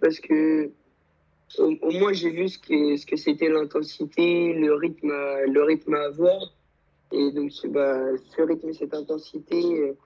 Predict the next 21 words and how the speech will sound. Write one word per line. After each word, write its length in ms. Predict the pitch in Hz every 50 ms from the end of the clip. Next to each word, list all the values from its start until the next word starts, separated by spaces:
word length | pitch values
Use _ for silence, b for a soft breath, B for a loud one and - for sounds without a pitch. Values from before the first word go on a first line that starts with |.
| _ _ _ _ _ _ -
faudra, 420 | - 147 143 151 151 151 151 147 147
faudra 360 | - - 147 147 143 156 151 - - - - -
mettre 360 | - 143 151 160 160 - -
la 120 | 156 156 156
même, 260 | 165 170 170 175 160
voire 180 | 156 156 151 -
plus, 260 | - - 190 180 160
contre, 560 | - - 151 147 - - 156 147 147 143 143 - _ _ _ _ _ _ _ _ _ _ _ _ _ -
contre 180 | 165 160 - -
les, 680 | - 156 160 156 151 160 160 160 170 180 180 170 - - -
les 220 | 156 156 160 147
clubs 480 | - - - 180 175 165 165 151 147 143
qui 140 | 143 - -
sont 160 | - - 147
pas 100 | 160 165
des 120 | 156 151
centres 200 | 143 - - 156
de 100 | 151 151
formation. 600 | 143 - - 143 147 147 147 - - - 185 180
Pour, 180 | 170 - - 143
euh... 360 | 143 143 139 139 135 135 135